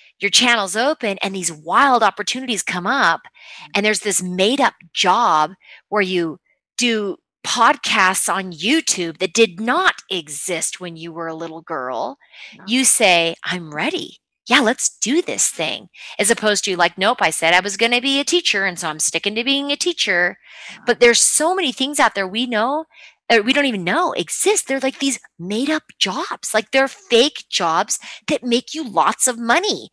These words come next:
Speaker 2: True
Speaker 1: And,
Speaker 2: enough.
Speaker 1: and our kids don't know about that unless we tell them, right?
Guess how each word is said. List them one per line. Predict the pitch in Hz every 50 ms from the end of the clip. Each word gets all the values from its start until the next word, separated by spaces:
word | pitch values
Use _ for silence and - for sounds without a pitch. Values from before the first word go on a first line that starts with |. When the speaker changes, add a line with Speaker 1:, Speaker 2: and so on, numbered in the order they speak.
| _ _ _ _ _ _ _ _ 277 - - _ _ _ _ _
Speaker 2:
True | - - 370 381 392
Speaker 1:
And, | 294 277 -
Speaker 2:
enough. | - - 320 294 285 - _ _ _ _ -
Speaker 1:
and | 339 330 339 -
our | 233 403 453 -
kids | - - 605 - - -
don't | - 571 539 523 587
know | 679 762 719 719 679 -
about | - 269 262 262 -
that | - 339 294
unless | 508 571 622 622 - - -
we | 740 740 762 - - - -
tell | - 523 571 640 659 659 - -
them, | 202 151 135 139 180 180 170
right? | - - 381 508 554